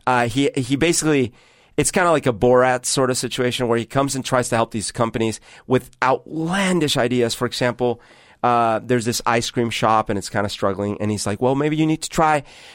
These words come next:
you know, new flavors." And then he's like, "What about if you did poop flavor?"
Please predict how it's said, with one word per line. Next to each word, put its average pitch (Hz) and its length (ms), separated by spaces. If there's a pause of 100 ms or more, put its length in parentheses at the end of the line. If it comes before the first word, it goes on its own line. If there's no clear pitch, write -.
you 135 120
know, 135 160
new 170 240
flavors." 254 640 (440)
And 131 180
then 120 120
he's 120 160
like, 117 120
"What 226 160
about 294 360 (280)
if 135 160
you 135 40
did 147 360 (280)
poop - 360
flavor?" - 640